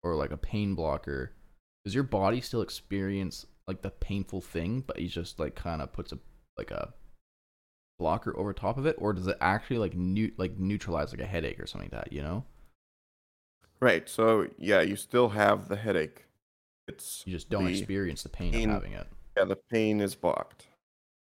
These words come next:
Speaker 1: Mm.
Speaker 2: Um, the, the, um, communication back to your brain telling you that you're, actually, it depends on the, it depends on the medication.
Speaker 1: Right.
Speaker 2: Um, like, a, a Advil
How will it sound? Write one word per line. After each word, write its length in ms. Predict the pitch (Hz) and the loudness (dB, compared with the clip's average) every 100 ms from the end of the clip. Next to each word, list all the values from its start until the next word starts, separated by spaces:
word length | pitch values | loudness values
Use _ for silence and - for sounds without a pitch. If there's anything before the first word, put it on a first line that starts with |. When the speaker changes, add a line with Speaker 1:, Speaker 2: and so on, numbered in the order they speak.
| _ 107 | _ -8
Speaker 1:
Mm. 280 | 120 117 - | -6 -6 -2
Speaker 2:
Um, 220 | - 78 | 0 0
the, 300 | - 73 67 - _ _ _ _ _ | 0 0 0 -2 _ _ _ _ _
the, 180 | 69 62 - _ _ _ _ _ | -8 -8 -12 _ _ _ _ _
um, 280 | 57 53 - - _ _ _ _ _ _ - | -8 -8 -10 -16 _ _ _ _ _ _ -2
communication 580 | 104 - 104 98 90 71 | -2 2 0 2 -2 0
back 220 | 71 - | 0 -2
to 60 | - | -6
your 80 | 73 | -6
brain 340 | 76 67 - - | -4 -4 -8 -6
telling 260 | 82 69 | -4 -2
you 100 | 55 | -4
that 200 | - 58 - | -8 -10 -10
you're, 240 | - - - _ _ - | -12 -12 -18 _ _ 4
actually, 280 | - 143 143 | 6 6 4
it 40 | 131 | 4
depends 260 | 175 160 | 4 6
on 80 | 113 | 6
the, 60 | 98 | 6
it 160 | - 107 | 2 0
depends 240 | 113 107 | 2 2
on 40 | - | 0
the 40 | |
medication. 460 | 76 - - - - _ - | -4 -6 -8 -12 -16 _ -14
Speaker 1:
Right. 300 | - - - | -8 -8 -4
Speaker 2:
Um, 220 | 57 62 - 143 | -4 -6 -8 -2
like, 160 | 90 | 0
a, 200 | 82 73 - _ _ - | 2 0 -4 _ _ -4
a 220 | 85 78 - - | -2 -2 -2 4
Advil 480 | 123 120 85 95 | 4 6 4 4